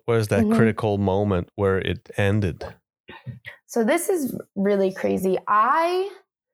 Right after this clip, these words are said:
Speaker 2: was so cracked out. I can bar-, <laughs> I can barely remember this span of time, but I was so messed up. And I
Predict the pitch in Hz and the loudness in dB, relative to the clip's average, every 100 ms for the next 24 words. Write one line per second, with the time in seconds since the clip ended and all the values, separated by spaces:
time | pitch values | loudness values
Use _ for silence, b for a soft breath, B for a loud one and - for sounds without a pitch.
0 | _ _ _ _ _ _ - 202 196 196 | _ _ _ _ _ _ -2 0 0 -2
1 | - - - 196 196 240 - 269 262 - | -2 -4 0 2 2 -2 -2 0 -2 -2
2 | 196 185 - 202 170 - 220 202 196 202 | 0 0 0 -2 -4 -8 -4 0 2 2
3 | 233 233 220 240 185 175 208 233 254 262 | 2 0 0 -2 -2 0 0 2 2 0
4 | 226 196 185 180 185 185 - - 190 82 | 0 -2 0 2 2 -2 -4 -2 -2 -2
5 | - - 95 190 190 B B B - 202 | -2 -2 -2 -4 -6 B B B -2 0
6 | 196 185 - _ _ 190 185 185 185 - | 2 -2 -6 _ _ 0 0 0 -2 -2
7 | 208 220 269 294 - 202 190 190 - _ | 0 0 0 -2 -4 -2 0 -2 -6 _
8 | _ _ _ - _ 208 190 190 | _ _ _ -20 _ -2 0 0